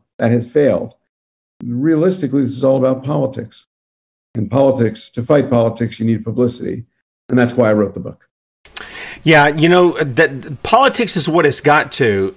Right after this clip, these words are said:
Speaker 2: And in this country, we're supposed to be, you know, ruled by law.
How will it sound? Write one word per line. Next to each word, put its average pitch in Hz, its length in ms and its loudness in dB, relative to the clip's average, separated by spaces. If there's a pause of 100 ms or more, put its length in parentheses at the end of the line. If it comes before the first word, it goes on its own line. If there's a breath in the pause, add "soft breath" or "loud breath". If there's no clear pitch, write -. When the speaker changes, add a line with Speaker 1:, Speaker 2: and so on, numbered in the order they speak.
Speaker 2:
And 143 460 2
in 156 160 0
this 208 180 2
country, 196 480 0
we're 135 180 0
supposed - 380 -2
to - 40 -12
be, 170 100 0
you 139 540 -8
know, 113 120 0
ruled 156 520 2
by 135 240 4
law. 123 640 2